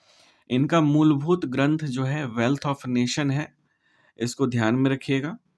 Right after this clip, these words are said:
एडम स्मिथ को। अगला प्रश्न है, व्यष्टि अर्थशास्त्र का संबंध किससे है? तो व्यष्टि अर्थशास्त्र जो है दोस्तों, इसका संबंध है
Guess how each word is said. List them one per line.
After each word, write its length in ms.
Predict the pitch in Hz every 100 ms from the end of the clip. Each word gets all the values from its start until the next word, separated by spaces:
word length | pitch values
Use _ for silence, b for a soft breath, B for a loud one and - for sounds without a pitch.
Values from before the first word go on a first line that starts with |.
| _ _ 120
एडम 320 | 113 120 123
स्मिथ 320 | 123 120 123 123
को। 200 | 160 190 _ _ _ _ _ _ _ _ _ _ _ _ _ _ _ _ _ _ _ _ _ _
अगला 260 | 120 139 180
प्रश्न 340 | 185 180 -
है, 180 | 175 180
व्यष्टि 540 | 135 131 143 - 196
अर्थशास्त्र 800 | 180 110 139 - - 147 160 -
का 160 | 160 156
संबंध 640 | 151 135 131 143 147 147
किससे 340 | 131 120 - 123
है? 340 | 117 139 180 _ _ _ _ _ _ _ _ _ _
तो 80 | 120
व्यष्टि 480 | 127 139 - 208
अर्थशास्त्र 720 | 175 151 - - 151 156 - 143
जो 140 | 139
है 120 | 143
दोस्तों, 380 | 131 135 - 175
इसका 440 | 127 120 139 151
संबंध 560 | 139 131 123 131 139 127
है 240 | 123 175